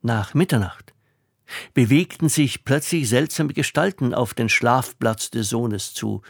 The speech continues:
Es waren Krieger eines verborgenen Stammes,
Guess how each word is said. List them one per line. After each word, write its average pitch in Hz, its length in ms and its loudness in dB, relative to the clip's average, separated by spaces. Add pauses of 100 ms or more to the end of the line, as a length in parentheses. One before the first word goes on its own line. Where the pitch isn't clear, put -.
(1080)
Es 123 200 0
waren 127 500 4
Krieger 143 520 4
eines 123 300 4
verborgenen 135 640 2
Stammes, 170 480 2